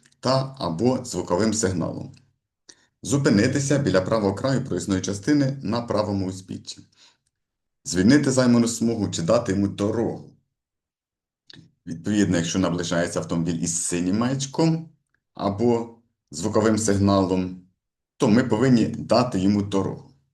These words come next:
і забезпечити безперешкодний проїзд. Зупинка тут не обов'язкова. Вже будемо дивитися по ситуації, як йому да-, давати дорогу. Чи просто зменшити швидкість, чи прийняти вправо, чи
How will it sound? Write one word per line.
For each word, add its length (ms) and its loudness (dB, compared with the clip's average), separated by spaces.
і 80 -2
забезпечити 680 -2
безперешкодний 680 -4
проїзд. 500 -10
Зупинка 460 0
тут 180 -4
не 120 4
обов'язкова. 800 0
Вже 220 -2
будемо 220 2
дивитися 560 0
по 160 -6
ситуації, 760 -2
як 220 -2
йому 160 2
да-, 260 -4
давати 420 -2
дорогу. 420 -8
Чи 120 -6
просто 300 2
зменшити 400 2
швидкість, 380 0
чи 60 -2
прийняти 400 -2
вправо, 560 -2
чи 400 -6